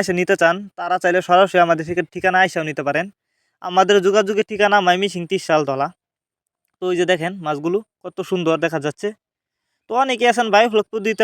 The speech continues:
মাছ চাষ করতে চান, তারা চাইলে কিন্তু এই থাই পাঙ্গাস মাছের পোনা বায়োফ্লক পদ্ধতিতেও খুব সহজেই চাষ করতে পারবেন। যে কোনো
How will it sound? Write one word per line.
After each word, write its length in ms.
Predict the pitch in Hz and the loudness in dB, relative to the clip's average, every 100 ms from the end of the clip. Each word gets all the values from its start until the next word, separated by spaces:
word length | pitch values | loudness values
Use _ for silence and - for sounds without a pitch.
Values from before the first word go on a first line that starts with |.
| 185 | 2
মাছ 100 | 165 | 2
চাষ 120 | 175 - | 0 -2
করতে 180 | 170 156 160 | -6 -4 0
চান, 120 | 180 202 _ _ _ - | 0 -2 _ _ _ -6
তারা 180 | 196 214 | -4 -2
চাইলে 160 | 214 214 208 | 0 0 0
কিন্তু 140 | 208 226 | 0 2
এই 60 | 185 | 4
থাই 140 | 185 190 | 4 4
পাঙ্গাস 200 | 190 180 | 2 -2
মাছের 200 | 180 180 190 | -6 -2 4
পোনা 140 | 185 175 | 4 6
বায়োফ্লক 340 | 185 196 180 - | 2 2 -6 -6
পদ্ধতিতেও 380 | 196 190 185 175 | -2 -2 0 -2
খুব 100 | 190 - | -2 -4
সহজেই 240 | 190 165 165 | -4 -4 -2
চাষ 100 | 151 - | -2 -2
করতে 160 | 143 147 | -6 -4
পারবেন। 220 | 143 175 208 _ _ _ - | -2 -4 -4 _ _ _ -16
যে 160 | 143 202 254 | -2 -2 0
কোনো 140 | 240 | -2